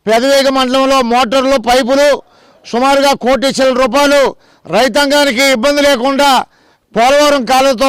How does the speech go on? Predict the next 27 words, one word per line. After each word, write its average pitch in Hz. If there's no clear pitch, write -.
నీళ్లు 254
తోడుకుందామని 262
చెప్పి 254
ఆనాటి 254
శాసనసభ్యులు 262
ప్రభాకర్ 254
గారు 262
రైతాంగానికి 254
ఇబ్బంది 285
లేకుండా 262
పైపులు, 254
మోటార్లు 247
కొనడం 240
జరిగింది. 220
అవి 226
కూడా 262
కోటి 226
రూపాయలు 233
చిల్లరు. 214
మొత్తం 233
తొమ్మిది 269
కోట్ల 269
తొంభై 262
ఐదు 247
లక్షల 254
రూపాయలు 294
ఒక 233